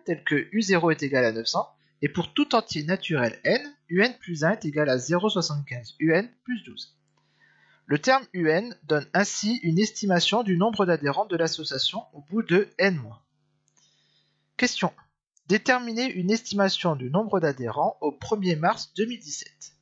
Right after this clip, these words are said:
Question deux. On définit la suite V N par V N est égal à U N moins quarante-huit pour tout entier naturel N. Question deux A. On montrait que V N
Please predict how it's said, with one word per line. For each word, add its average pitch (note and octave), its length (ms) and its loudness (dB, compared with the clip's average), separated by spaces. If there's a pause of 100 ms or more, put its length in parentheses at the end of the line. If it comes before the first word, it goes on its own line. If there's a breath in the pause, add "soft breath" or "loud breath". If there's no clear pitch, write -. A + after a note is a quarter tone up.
(880)
Question G3+ 360 0
deux. - 160 -8 (280)
On D3 80 0
définit G3+ 480 0
la F#3+ 100 4
suite C#3 280 -4
V D3+ 180 2
N F3 320 4
par A2 320 -2
V D3 80 -2
N C#3+ 160 2
est B2+ 160 -14
égal A2+ 220 -2
à G#2 180 0
U G3 160 2
N F3+ 200 4 (120)
moins G3+ 160 2
quarante-huit F#3 640 -4
pour - 160 -20
tout F#3 180 -8
entier E3+ 240 -2
naturel B2+ 540 -8
N. G3+ 200 -10 (1500 loud breath)
Question G#3 280 2
deux D#3 160 4
A. D3+ 200 4 (800)
On E3+ 60 0
montrait A3 360 2
que - 140 0
V E3 240 2
N F3 260 4